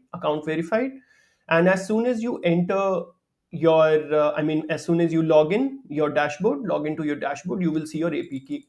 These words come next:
A P I key here. It is very important for your A P Is to work. And let's start the whole process. So basically, you go to divine A P I dot com. Okay.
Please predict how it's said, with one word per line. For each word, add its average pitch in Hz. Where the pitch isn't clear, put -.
A 156
P 151
I 147
key 170
here. 165
It -
is 151
very 160
important 185
for 165
your 165
A 160
P 175
Is 170
to 165
work. 151
And 147
let's 147
start 147
the -
whole 147
process. 151
So 151
basically, 180
you 170
go 175
to 170
divine 160
A 170
P 170
I 175
dot 165
com. 208
Okay. -